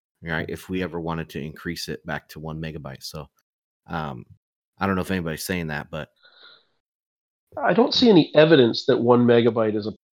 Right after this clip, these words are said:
Speaker 2: uh, like, if, if you're gonna go slower, like, get the, the reasoning why that would be a pertinent issue, that we need to make it smaller. If it's just for fee structure, again, that's speculative. We don't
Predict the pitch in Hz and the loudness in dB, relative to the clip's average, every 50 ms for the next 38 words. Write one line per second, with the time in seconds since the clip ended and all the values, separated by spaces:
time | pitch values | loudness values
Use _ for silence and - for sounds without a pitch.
0 | _ _ _ _ _ _ _ _ _ _ _ _ _ _ _ _ - - 123 107 | _ _ _ _ _ _ _ _ _ _ _ _ _ _ _ _ -10 -6 -4 -2
1 | 107 107 104 - 110 - - - - 120 120 127 123 113 120 117 113 107 - - | -2 -2 -4 -6 -8 -8 -8 -8 -6 -2 -2 -2 -2 0 -2 -2 -2 -2 -4 -6
2 | - - 139 123 117 110 110 117 120 113 _ _ _ _ _ _ _ _ _ - | -6 -4 -4 -2 -2 -2 -2 -2 -4 -6 _ _ _ _ _ _ _ _ _ -16
3 | 107 - 131 123 - - - 120 113 110 104 104 101 98 - _ _ _ _ _ | -4 -2 -2 -2 -2 -4 -4 -4 -2 -2 -2 -4 -6 -6 -10 _ _ _ _ _
4 | _ _ _ - 120 110 110 117 123 123 117 117 117 107 104 101 101 101 101 95 | _ _ _ -8 -6 -4 -2 0 0 0 0 0 -2 -4 -4 -4 -4 -4 -4 -4
5 | 95 98 92 110 110 - 117 107 92 104 101 95 92 - - 113 90 60 76 87 | -4 -4 -4 -4 -4 -4 -4 -6 -4 -4 -4 -4 -6 -6 -6 -6 -6 -4 -6 -6
6 | 87 85 80 - - - - - _ _ - 117 107 104 104 98 101 101 101 95 | -6 -6 -6 -8 -8 -10 -12 -16 _ _ -6 -4 -4 -2 -4 -4 -4 -4 -4 -4
7 | 87 95 87 85 80 - - - - - - - - - - - _ _ _ - | -4 -4 -4 -6 -6 -8 -10 -12 -10 -8 -8 -8 -8 -10 -12 -14 _ _ _ -10
8 | 135 117 - 110 - - - - 156 151 - - 147 127 - 143 147 147 139 - | -10 -10 -10 -10 -8 -2 2 4 4 4 2 0 -2 0 2 2 2 4 4 4
9 | - 180 180 180 - - 226 226 262 - - _ _ _ _ _ - - 143 127 | 6 6 6 6 4 2 2 2 2 0 -8 _ _ _ _ _ -6 0 0 4
10 | 127 127 113 101 101 117 120 113 - - - - 123 107 - - 98 87 78 67 | 6 6 4 4 2 0 -2 0 0 -2 -2 0 0 -2 0 0 -4 -2 -2 -4
11 | 65 - - - 147 139 135 143 131 127 120 123 | -6 -8 -6 -2 2 2 4 6 6 4 4 2